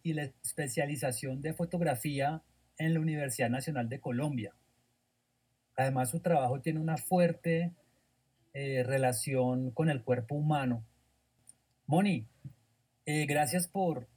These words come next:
haber aceptado esta invitación y por acceder, pues, a, a esta entrevista. Eh, he seguido tu trabajo desde que lo vi en Cali y me parece súper interesante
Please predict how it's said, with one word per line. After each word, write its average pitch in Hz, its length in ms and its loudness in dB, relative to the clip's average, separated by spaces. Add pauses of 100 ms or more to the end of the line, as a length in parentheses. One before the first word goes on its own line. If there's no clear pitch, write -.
(680)
haber 139 180 2
aceptado 131 400 0
esta 127 160 -4
invitación 160 680 -4 (1120)
y 131 300 -2
por 131 180 2
acceder, 123 540 4
pues, 143 240 -2
a, 127 480 6
a - 400 -8
esta 117 160 -2
entrevista. 147 800 -2 (1000)
Eh, 139 300 -2
he 131 40 2
seguido 165 440 2
tu 175 140 -2
trabajo 143 760 0 (720)
desde 135 280 -4
que 151 100 -2
lo 135 160 -2
vi 127 200 0
en 131 100 -4
Cali 160 420 0 (800)
y 131 160 -6
me 135 160 -2
parece 127 320 0
súper 160 260 0
interesante 147 1040 -2